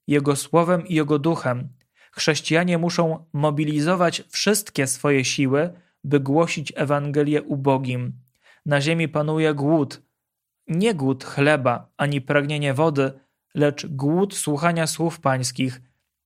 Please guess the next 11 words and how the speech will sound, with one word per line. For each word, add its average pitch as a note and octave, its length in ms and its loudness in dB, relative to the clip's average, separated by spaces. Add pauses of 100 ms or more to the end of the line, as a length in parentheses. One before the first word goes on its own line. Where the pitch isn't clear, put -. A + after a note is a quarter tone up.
(100)
Dlatego D#3 440 2
właśnie E3 360 0
specyficznie D#3+ 760 -2
chrześcijański E3+ 880 -2
sens D3+ 540 0 (120)
tej C3+ 160 -2
czwartej F3 440 2
prośby C#3 580 0 (380)
dotyczy E3+ 440 0
chleba E3+ 380 2
życia, C#3+ 440 -2